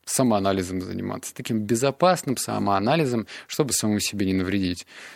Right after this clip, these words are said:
Потому что если там накопошишься в себе, то потом психологи будут или кто они там, психоаналитики, психиатры разгребать и думать: «О, вот ты наворотил-то делов, дружище, на тебе таблеточки». Короче, самоанализ,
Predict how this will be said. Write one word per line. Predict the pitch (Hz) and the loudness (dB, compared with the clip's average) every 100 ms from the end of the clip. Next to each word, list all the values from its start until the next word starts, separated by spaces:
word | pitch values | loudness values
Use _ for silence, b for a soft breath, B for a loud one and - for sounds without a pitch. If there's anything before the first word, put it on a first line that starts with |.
| B | B
Потому | - 98 95 | -4 0 0
что | - 98 | -2 -2
если | 95 - 98 92 101 - - _ | 0 0 -2 -2 -4 -10 -16 _
там | - 95 | -8 -6
накопошишься | 98 - 92 98 - 160 - 117 101 | -6 -8 -6 -4 -4 -4 0 0 0
в | - | -4
себе, | - - 101 104 | -4 -2 2 2
то | 92 113 120 | 2 0 0
потом | - - 107 92 - | 0 -4 -4 -6 -6
психологи | - 101 - 98 90 | -4 -2 0 0 -2
будут | 92 92 - | -8 -10 -8
или | 92 92 | -8 -8
кто | - 98 | -8 -6
они | 95 | -6
там, | 95 - | -8 -10
психоаналитики, | - 95 - - - - 98 101 107 113 107 98 - | -8 -8 -10 -14 -14 -6 -4 -2 -2 -4 -6 -10 -10
психиатры | 95 - - 98 95 92 | -8 -8 -4 -2 -2 -4
разгребать | 95 92 - 101 131 - B B | -4 -4 -6 -2 -4 -6 B B
и | 107 | -2
думать: | 101 98 95 127 | 0 0 -2 0
«О, | 160 202 208 185 | 2 4 2 2
вот | 160 - - | 0 -4 0
ты | 113 | 4
наворотил-то | 113 110 101 98 95 - 156 127 98 | 4 4 4 2 2 0 0 0 0
делов, | 95 98 127 104 | 0 2 2 2
дружище, | 98 92 135 139 - 98 - B B B B | -2 0 0 0 -4 -6 -8 B B B B
на | 101 107 | -2 0
тебе | 110 104 98 | 0 -4 -4
таблеточки». | 95 95 95 - - - - B B | -4 -2 -2 -2 -10 -10 -14 B B
Короче, | - 131 104 - | 2 2 2 -2
самоанализ, | - 120 139 165 165 151 - | 2 4 4 4 4 0 -4